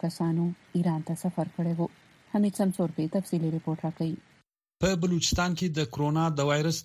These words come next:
Speaker 2: د پیښو د زیاتېدو لړۍ دوام لري. د صوبایي حکومت د روغتیا څانګه وایي چې په صوبه کې د درو نورو پیښو پخلی سوی دی. د دوی په خبره چې اوس دلته په صوبه کې د کرونا د وایرس پیښې و یو سل څلور څلوېښت ته رسېدلي دي.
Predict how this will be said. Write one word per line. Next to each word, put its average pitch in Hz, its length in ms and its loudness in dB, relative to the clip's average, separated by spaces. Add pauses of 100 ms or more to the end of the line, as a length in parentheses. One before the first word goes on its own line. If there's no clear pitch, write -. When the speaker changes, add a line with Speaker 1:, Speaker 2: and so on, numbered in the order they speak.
Speaker 2:
د 139 180 2
پیښو 151 380 0
د 139 160 0
زیاتېدو 147 420 2 (120)
لړۍ 147 220 2 (100)
دوام 147 320 4
لري. 143 140 2 (380)
د 165 160 6
صوبایي 139 380 0
حکومت 151 380 0 (120)
د 147 140 2
روغتیا 151 300 0 (140)
څانګه 147 320 0
وایي 156 260 2
چې - 140 -12
په 147 220 2
صوبه 151 280 0
کې 160 100 -2 (340)
د 147 180 4
درو 151 160 4 (100)
نورو 151 320 4
پیښو 151 320 0
پخلی 147 400 2
سوی 147 340 2
دی. 151 80 4 (280)
د 139 160 2
دوی 160 160 6
په 139 120 0
خبره 156 360 2
چې - 60 -4
اوس 147 300 0 (100)
دلته 160 360 0
په 135 100 0
صوبه 147 300 0
کې 156 400 -2
د 143 180 2
کرونا 147 340 4
د 147 220 2
وایرس 147 400 2
پیښې 165 320 0
و 151 220 2
یو 143 40 2
سل 131 320 -2
څلور 156 300 2
څلوېښت 147 360 2
ته 151 140 2
رسېدلي 143 460 2
دي. 151 120 4